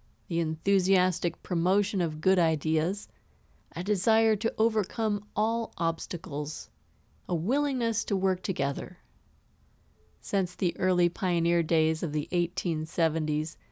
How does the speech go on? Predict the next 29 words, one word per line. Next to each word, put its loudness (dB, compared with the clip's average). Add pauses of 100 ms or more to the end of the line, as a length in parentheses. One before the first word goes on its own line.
(280)
civic 2
cheerleaders 0
noted 0
the -2
Seattle -2
spirit -4
expressing -4
itself -2 (420)
in 4
the 0
effort -2
to -2
bring -2
the 0
railroad 0
to -8
Seattle, 0 (580)
in -2
the 0
rebuilding 4
of -4
the 0
city 0
after -2
the -2
fire -2
in -2
eighteen -4
eighty-nine, 0